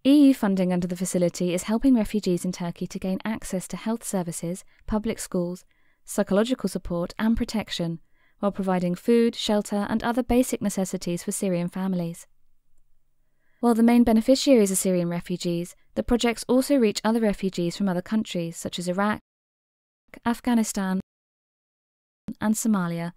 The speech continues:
as well as support host communities. The biggest E U funded humanitarian project under the facility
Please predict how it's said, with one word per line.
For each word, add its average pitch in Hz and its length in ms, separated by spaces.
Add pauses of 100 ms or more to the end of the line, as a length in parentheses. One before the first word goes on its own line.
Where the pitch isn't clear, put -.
(120)
as 226 160
well 247 200
as 262 100
support 190 340
host 180 200
communities. 175 680 (640)
The 294 120
biggest 302 440
E 254 200
U 254 40
funded 220 360
humanitarian 190 760
project 254 500
under 185 140
the 175 100
facility 170 640